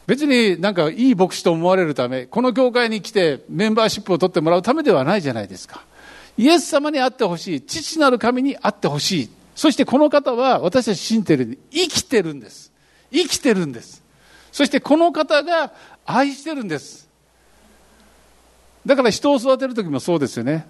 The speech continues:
どうしたらみんなイエス様に結びつくかなって。ですから、十五節のところに、「あらゆる点において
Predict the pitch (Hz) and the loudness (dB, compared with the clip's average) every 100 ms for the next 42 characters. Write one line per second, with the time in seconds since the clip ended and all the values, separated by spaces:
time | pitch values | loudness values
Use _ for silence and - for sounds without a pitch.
0 | _ 151 190 240 233 - 269 277 254 247 | _ 0 2 2 0 0 2 2 2 2
1 | 240 240 - 226 202 185 196 180 160 - | 0 0 -2 -2 0 -2 -2 -4 -6 -6
2 | 147 127 117 - - - _ _ _ _ | -4 -4 -8 -10 -18 -18 _ _ _ _
3 | - - - - - 254 - 214 165 143 | -20 -20 -20 -18 0 0 2 2 2 0
4 | 220 220 160 233 220 - 143 135 135 131 | -2 -2 0 0 0 -4 -4 -2 -2 0
5 | 135 - 160 196 294 339 320 220 - 196 | -2 -2 -2 2 2 0 -2 -6 -2 -2
6 | 185 175 170 160 139 131 | -2 -2 0 0 0 -2